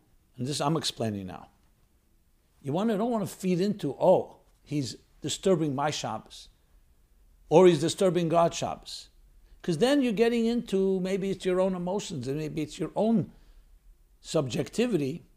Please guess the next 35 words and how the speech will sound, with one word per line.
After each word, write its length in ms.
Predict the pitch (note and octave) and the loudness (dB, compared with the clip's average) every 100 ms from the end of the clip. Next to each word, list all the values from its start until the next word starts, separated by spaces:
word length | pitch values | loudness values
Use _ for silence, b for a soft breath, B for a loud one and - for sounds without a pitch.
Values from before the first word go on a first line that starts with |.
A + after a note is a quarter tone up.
| _ _ - - | _ _ -18 -4
and 100 | C#3+ | 0
your 140 | F3+ | 4
own 140 | A#3 F#3+ | 4 4
judgmentalism. 720 | G#3 E3+ A3+ C#4+ F#3 G#2+ - _ _ _ _ _ _ _ _ C#3+ | 2 2 -2 -2 -6 -6 -12 _ _ _ _ _ _ _ _ -4
Is 120 | C#3 | 0
it 80 | D3 | 2
necessarily 460 | D#3 - F#3 F#3+ | 2 6 6 6
coming 300 | D3+ D3 F#3 | 4 2 2
from 160 | F#3 E3 | 0 -4
the 80 | C3 | -6
purest 380 | - F3 E3+ - | -2 -2 -2 -2
place? 200 | D3+ E3 | -4 -2
Maybe 220 | G#3 C#4 | -2 0
it's 120 | D4 | 0
just 200 | C4+ - | 0 2
out 140 | C4 | 2
your 100 | C4 | 0
comfort 400 | A3+ D4 F4 E4 | 0 -2 -2 -8
zone. 200 | - - - _ _ _ _ _ _ _ _ _ _ _ _ _ _ _ - | -6 -10 -12 _ _ _ _ _ _ _ _ _ _ _ _ _ _ _ 0
Suddenly 380 | F#3+ A#3 A#3+ | 6 8 8
you're 200 | G#3+ F3 | 8 6
standing 520 | C#3+ - F3 G#3 G3+ F3 | 4 2 2 4 2 0
and 160 | B2+ | 0
upsta-, 560 | E3 E3 - F3 F3 D3 | -2 -2 0 -2 0 0
you're, 160 | D3 | 0
you're 180 | C3+ C#3+ | 2 2
the 80 | C3 | 2
one 200 | C3 F3 | 0 2
that's 180 | D3 A2 | 0 -2
defending 520 | A#2+ - F#3+ F#3+ D#3+ | -4 0 2 2 2
God 260 | C#3+ E3+ E3 | 4 4 2
in 100 | B2+ | 0
every 220 | D#3+ E3+ | 0 0
possible 480 | D3 D3+ - C#3+ A#2 | 0 -2 -4 -6 -4
way. 220 | - | -4